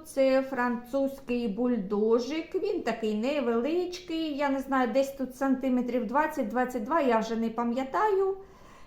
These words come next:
Я там в Інстаграмі писала, коли викладала фото.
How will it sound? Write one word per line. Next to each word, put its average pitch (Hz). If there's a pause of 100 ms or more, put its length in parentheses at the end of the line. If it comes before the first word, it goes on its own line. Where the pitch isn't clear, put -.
Я 240
там 240
в 240
Інстаграмі 226
писала, 330
коли 285
викладала 269
фото. 254